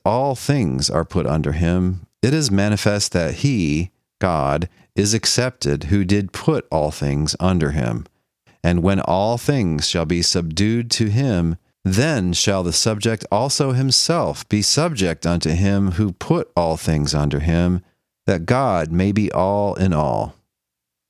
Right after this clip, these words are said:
This can scarcely require a comment. Here are two plain, direct assertions, each sufficient to prove that Paul regarded our Savior as a subordinate agent. First,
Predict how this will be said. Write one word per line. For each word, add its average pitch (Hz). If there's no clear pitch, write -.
This 127
can 120
scarcely 117
require 78
a 67
comment. 73
Here 131
are 90
two 127
plain, 120
direct 90
assertions, 80
each 98
sufficient 104
to 104
prove 82
that 69
Paul 98
regarded 80
our 80
Savior 90
as 76
a 71
subordinate 78
agent. 71
First, 87